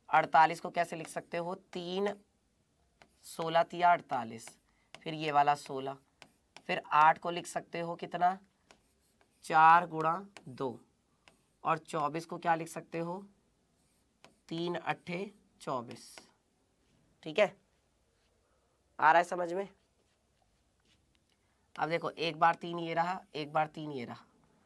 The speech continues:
तो कितना आ जाएगा? बताना ज़रा, कितना कितना आ जाएगा तीन और तीन से? या इसको ऐसे ना करके आप और कैसे कर सकते हो भाई?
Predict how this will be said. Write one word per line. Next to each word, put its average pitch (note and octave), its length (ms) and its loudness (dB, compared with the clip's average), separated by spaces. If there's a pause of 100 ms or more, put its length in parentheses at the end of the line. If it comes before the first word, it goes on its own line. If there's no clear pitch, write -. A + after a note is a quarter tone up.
(380)
तो D3 80 -8
कितना D#3+ 260 -6
आ E3 120 2
जाएगा? D#3+ 360 -4 (1700)
बताना D3+ 320 -2
ज़रा, E3 220 -10 (1500)
कितना D#3+ 220 0
कितना E3+ 340 0
आ C#3+ 40 4
जाएगा B2 320 -6 (200)
तीन E3 200 -2
और D#3+ 60 -2
तीन D3 260 -8
से? B2+ 200 -18 (540)
या G3 360 8
इसको G3+ 320 -2
ऐसे E3 440 2
ना F3+ 160 2
करके D#3 680 -2 (140)
आप D#3 400 2 (2000)
और D3+ 140 0
कैसे E3 280 -4
कर D#3+ 140 -2
सकते - 340 -10
हो C3 100 -4
भाई? C#3+ 240 -8